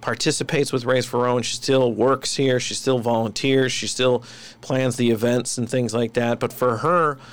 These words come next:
honoring Rowan's legacy looks much different today than it did when she first started Raise for Rowan in her name.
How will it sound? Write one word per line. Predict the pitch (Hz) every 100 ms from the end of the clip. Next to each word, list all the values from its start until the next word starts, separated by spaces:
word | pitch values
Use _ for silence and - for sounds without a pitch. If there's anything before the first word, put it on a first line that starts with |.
| - - - 127
honoring | 151 208 190 180 165
Rowan's | 156 147 135
legacy | 127 139 127 - 127
looks | 123 120 131
much | 135 135
different | 139 131 123
today | 120 113 117 113 104 - - - -
than | 120
it | 113
did | 123 117
when | 110 107
she | - 110
first | - 110 -
started | 113 110 98
Raise | 101 104
for | - 98
Rowan | 101 98 95
in | 101
her | 101 95
name. | 95 90 82